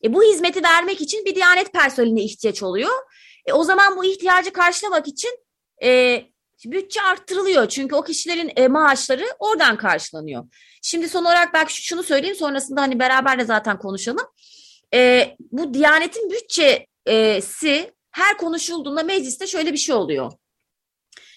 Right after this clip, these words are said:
Muhalefet diyor ki siz neden bu bütçeyi bu kadar arttırıyorsunuz? Niye bu kadar para harcanıyor? E, siyasi iktidar da diyor ki işte siz devamlı bütçeyi laf ediyorsunuz ama aslında o bütçenin yüzde doksan altısı,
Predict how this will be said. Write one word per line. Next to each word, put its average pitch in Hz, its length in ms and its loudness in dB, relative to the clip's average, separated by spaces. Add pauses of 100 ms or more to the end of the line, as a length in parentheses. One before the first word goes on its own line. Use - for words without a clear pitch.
(120)
Muhalefet 339 460 2 (100)
diyor 381 220 0
ki 339 340 -4
siz 339 240 -6
neden 330 340 2
bu 233 120 -2
bütçeyi 226 300 -6
bu 208 40 -14
kadar 202 260 -2
arttırıyorsunuz? 330 840 -2
Niye 320 220 0
bu 277 40 -6
kadar 214 280 2
para 311 220 2
harcanıyor? 311 640 2 (440)
E, 269 240 4
siyasi 330 420 0
iktidar 285 380 0
da 254 120 -2
diyor 359 240 -6
ki 330 320 -8 (380)
işte - 200 -4
siz 339 260 -2
devamlı 320 400 4
bütçeyi 311 340 -2
laf 320 160 2
ediyorsunuz 302 640 -2
ama 254 300 4 (500)
aslında 370 560 2
o 302 140 2
bütçenin 339 380 -2
yüzde 311 320 -2
doksan 339 300 -4
altısı, 269 500 -2